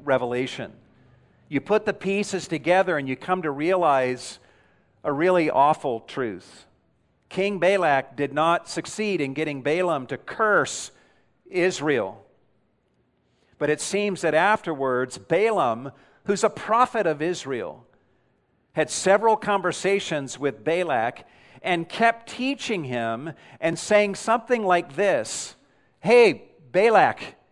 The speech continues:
if you really want to diminish Israel, all you need to do is to get Israel involved in idolatry and immorality, and that will turn God against them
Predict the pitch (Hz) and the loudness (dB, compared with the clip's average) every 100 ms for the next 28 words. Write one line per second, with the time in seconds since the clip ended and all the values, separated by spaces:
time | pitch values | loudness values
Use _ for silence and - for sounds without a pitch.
0 | _ _ - 202 - 202 185 175 247 269 | _ _ 0 0 2 -2 -2 0 2 2
1 | 269 240 240 220 190 180 196 214 - 180 | 2 2 2 2 0 2 2 0 0 0
2 | 220 165 139 107 107 139 - _ _ _ | 0 -2 -4 -2 -4 -6 -14 _ _ _
3 | _ _ - 226 311 269 202 190 269 233 | _ _ -4 0 0 0 0 0 -2 0
4 | 180 175 254 233 143 135 147 - 175 160 | 0 2 2 2 0 -2 -4 -4 -2 0
5 | 151 143 - _ 143 160 247 - - - | 0 -4 -10 _ 0 4 4 2 -14 -6
6 | 170 233 214 180 156 156 147 147 160 165 | 0 0 2 2 2 2 0 2 4 2
7 | - - 156 147 135 135 151 180 180 - | -2 -6 -4 -2 0 2 2 2 0 -4
8 | 135 123 151 147 147 139 120 147 190 139 | -4 -4 -4 -4 -4 -4 -2 0 0 0
9 | 113 110 123 - - 180 156 147 127 175 | -4 -6 -10 -18 -4 0 0 -2 -4 0
10 | 214 277 294 220 214 208 190 - 185 175 | 2 2 0 -2 0 0 0 -4 -2 -2
11 | 151 135 135 120 113 104 185 240 - 120 | -2 2 4 4 2 -4 -4 -6 -12 -8
12 | 92 80 | -8 -10